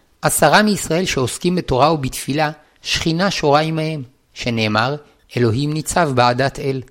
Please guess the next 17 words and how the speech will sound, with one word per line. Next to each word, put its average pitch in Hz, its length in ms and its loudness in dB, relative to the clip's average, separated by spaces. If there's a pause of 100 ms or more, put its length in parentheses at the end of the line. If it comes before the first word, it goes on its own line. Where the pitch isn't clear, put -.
(480)
ואומנם, 151 640 4 (360)
גם 151 280 6
כשאחד 156 560 0
מישראל 147 400 -2
מתפלל 160 540 2
או 156 40 6
לומד, 151 320 0
השכינה 127 440 0
שורה 120 320 4
עמו, 113 280 2 (480)
אלא 156 140 4
שיש 214 360 2
מדרגות 202 440 2
בזה, 156 260 -2 (500)
והמדרגה 117 540 4
הגבוהה 160 360 4
היא 175 260 0